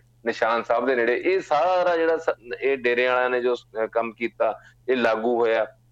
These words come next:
ਤੇ ਇਹਨੂੰ ਅਸੀਂ ਰੋਕ ਹੀ ਨਹੀਂ ਸਕੇ। ਮੈਨੂੰ ਯਾਦ ਹੈ ਇੱਕ ਘਟਨਾ ਪਟਿਆਲਾ ਦੁੱਖ ਨਿਵਾਰਨ ਸਾਹਿਬ ਗੁਰਦੁਆਰੇ ਦੀ, ਤੇ ਦੁੱਖ ਨਿਵਾਰਨ ਸਾਹਿਬ ਗੁਰਦੁਆਰੇ ਦੇ ਵਿੱਚ ਪਿੱਪਲ ਸੀਗਾ ਇੱਕ,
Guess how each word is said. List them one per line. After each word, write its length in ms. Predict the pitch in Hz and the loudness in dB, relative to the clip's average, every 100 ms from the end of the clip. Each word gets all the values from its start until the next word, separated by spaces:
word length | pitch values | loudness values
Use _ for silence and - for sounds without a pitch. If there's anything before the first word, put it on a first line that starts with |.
| - | -4
ਤੇ 60 | |
ਇਹਨੂੰ 380 | 156 175 180 196 | -2 0 0 0
ਅਸੀਂ 180 | 180 180 | 0 0
ਰੋਕ 240 | 151 135 | 2 0
ਹੀ 40 | 147 | 0
ਨਹੀਂ 100 | 131 | 0
ਸਕੇ। 180 | 127 196 | 0 2
ਮੈਨੂੰ 200 | 151 170 | 2 2
ਯਾਦ 240 | 160 160 | 2 2
ਹੈ 100 | 175 | 0
ਇੱਕ 160 | 170 156 170 | 0 -2 -2
ਘਟਨਾ 280 | 143 147 143 135 131 - | 0 0 -2 -2 -6 -4
ਪਟਿਆਲਾ 320 | 123 127 127 | -2 2 2
ਦੁੱਖ 220 | 127 117 | 0 0
ਨਿਵਾਰਨ 300 | 120 117 110 | 0 0 0
ਸਾਹਿਬ 260 | 110 107 113 | 0 0 0
ਗੁਰਦੁਆਰੇ 440 | 110 98 101 95 | -4 -2 -2 -2
ਦੀ, 140 | 98 127 _ _ - _ 147 | -4 -8 _ _ -20 _ -2
ਤੇ 180 | 156 - 131 | -2 -2 -10
ਦੁੱਖ 260 | 117 143 | -2 0
ਨਿਵਾਰਨ 300 | 170 175 175 | 2 2 0
ਸਾਹਿਬ 240 | 170 175 170 | 2 0 2
ਗੁਰਦੁਆਰੇ 600 | 160 139 147 147 151 151 | 0 0 2 2 2 0
ਦੇ 220 | 135 147 | 0 -2
ਵਿੱਚ 180 | 135 143 | -2 -6
ਪਿੱਪਲ 420 | 143 135 131 117 | -6 -2 -2 0
ਸੀਗਾ 280 | 107 110 120 | 0 0 0
ਇੱਕ, 240 | 110 98 | 0 -6